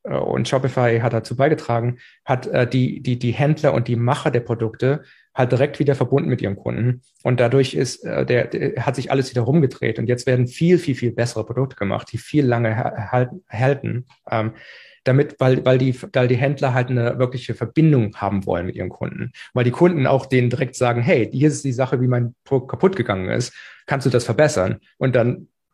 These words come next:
das geht so weiter und so weiter. Und wie gesagt, dann ist man wieder genau in dem, wir kommen immer aufs gleiche Thema hier zurück. Es ist dieses,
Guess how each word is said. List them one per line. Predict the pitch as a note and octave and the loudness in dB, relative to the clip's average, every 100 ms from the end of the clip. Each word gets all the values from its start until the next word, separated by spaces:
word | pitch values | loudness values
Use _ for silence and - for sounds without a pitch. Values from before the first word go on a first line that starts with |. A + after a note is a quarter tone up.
| - - | -20 -6
das | - A#2+ - | -2 -2 0
geht | C3+ B2 | 0 0
so | A#2 | 2
weiter | C3+ C#3+ | 2 2
und | A2+ | 0
so | A2+ | 0
weiter. | B2+ B2 | 0 0
Und | A2 A2+ | 0 0
wie | |
gesagt, | B2 A#2+ B2+ - - | 0 2 0 -2 -4
dann | G#2+ | -4
ist | - - | -2 -2
man | A#2 | 0
wieder | A#2+ B2+ C3 | 4 4 4
genau | B2+ C3 C#3+ | 4 6 6
in | C#3 | 6
dem, | C#3 B2+ - - | 4 0 -10 -8
wir | B2+ | -4
kommen | B2 D#3 | 0 4
immer | D#3+ D#3+ | 6 4
aufs | D3+ | 4
gleiche | C#3+ D#3+ | 4 4
Thema | E3+ E3+ | 4 4
hier | B2 B2 | 4 0
zurück. | A#2+ A#2 C3+ C3+ | -4 -6 -6 -6
Es | B2+ | -6
ist | B2 | -4
dieses, | C3+ B2 A#2+ | 0 0 0